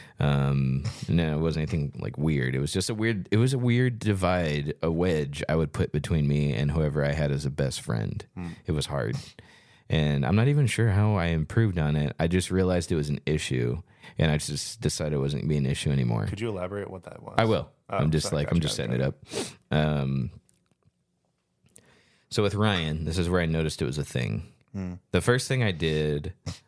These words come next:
Speaker 1: was I had an idea for what today would be considered a podcast.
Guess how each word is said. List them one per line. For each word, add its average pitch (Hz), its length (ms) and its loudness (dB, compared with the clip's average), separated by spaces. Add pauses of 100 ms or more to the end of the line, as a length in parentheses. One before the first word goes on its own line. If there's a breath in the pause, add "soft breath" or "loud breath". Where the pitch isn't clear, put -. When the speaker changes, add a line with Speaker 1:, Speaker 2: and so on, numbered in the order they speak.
(480 loud breath)
Speaker 1:
was 85 200 2
I 85 80 4
had 90 180 0
an 95 60 2
idea 78 500 0
for 80 240 -2
what 82 300 0 (160)
today 95 840 -2 (220)
would 95 180 4
be 90 100 0
considered 80 460 0
a 69 40 -2
podcast. - 720 -6